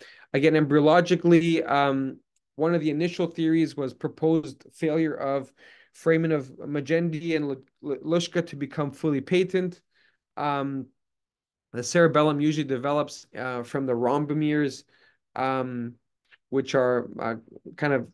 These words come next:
uh, pattern structures, uh, around the area of the, um, the brainstem,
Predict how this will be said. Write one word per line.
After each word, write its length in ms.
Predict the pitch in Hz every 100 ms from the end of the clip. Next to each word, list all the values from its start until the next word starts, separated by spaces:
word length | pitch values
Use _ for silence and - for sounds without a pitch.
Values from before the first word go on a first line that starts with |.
| -
uh, 60 | -
pattern 480 | - 151 143 147
structures, 800 | 139 - 135 - - 135 123 - -
uh, 280 | 127 120 - -
around 300 | 131 127 131
the 140 | 131
area 200 | 131 123
of 140 | 120
the, 240 | 120 120 117
um, 300 | 110 107 117 _ _ _
the 160 | 135 123
brainstem, 760 | 127 170 165 - 160 151 135